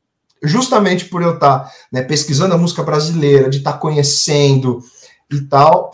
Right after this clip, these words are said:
Quando eu vi ele, era uma apresentação dele que teve no Sesc Pompeia, dele com a cantora Cláudia, é, famosa ali nos anos setenta, que até o Mar-, o Marcelo D dois depois fez aquela, fez o sample, né, usando aquela música Deixa Eu Dizer,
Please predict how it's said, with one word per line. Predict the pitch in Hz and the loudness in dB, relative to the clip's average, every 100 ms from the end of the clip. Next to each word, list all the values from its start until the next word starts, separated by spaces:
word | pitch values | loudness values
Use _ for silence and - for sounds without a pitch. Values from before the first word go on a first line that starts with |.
| - | -6
Quando | - 220 262 | 2 2 4
eu | 226 | 0
vi | 185 220 | 0 -2
ele, | 170 180 165 135 | 0 0 -2 -2
era | 143 | -2
uma | 165 | -2
apresentação | 170 160 165 165 160 - 165 | -2 -4 -4 -4 -2 -2 -4
dele | 147 156 | -4 -4
que | - | -6
teve | 156 156 | -8 -6
no | 147 | -4
Sesc | 190 190 208 | 0 0 -2
Pompeia, | - 170 139 175 185 170 | -4 -4 -4 -4 -4 -4
dele | 147 202 226 | 4 4 4
com | 226 | 0
a | 214 | -4
cantora | 214 190 202 196 | -2 -2 -2 -2
Cláudia, | - 147 131 110 - - _ _ _ _ - - _ - | 2 4 4 0 -8 -12 _ _ _ _ -20 -20 _ -12
é, | 110 104 98 | -8 -8 -6
famosa | - 127 139 139 | -2 2 2 2
ali | 131 | 0
nos | 131 123 | -2 0
anos | 131 139 | 0 0
setenta, | 156 - 151 139 131 | -2 -2 -2 0 -4
que | 120 135 - | -8 -10 -10
até | 120 - 151 | -10 -2 0
o | 151 | 2
Mar-, | 143 139 | 0 0
o | 139 123 113 104 98 90 110 | -4 -4 -2 -4 -6 -10 -10
Marcelo | 123 - 131 | -6 -4 -2
D | 135 | -2
dois | 117 127 123 | -2 -2 -2
depois | 127 127 127 127 | -4 -6 -4 -4
fez | - 127 127 120 | -6 -4 -4 -6
aquela, | 107 117 117 104 95 92 110 | -8 -6 -4 -4 -10 -14 -16
fez | - 117 | -12 -10
o | 120 | -6
sample, | - 135 135 117 | -2 0 0 0
né, | 117 123 | -4 -4
usando | 117 123 | -6 -6
aquela | 117 120 123 | -6 -4 -4
música | 127 - | -6 -6
Deixa | 123 139 135 | 0 0 0
Eu | 120 | -8
Dizer, | 113 113 151 147 | -8 -2 -2 -4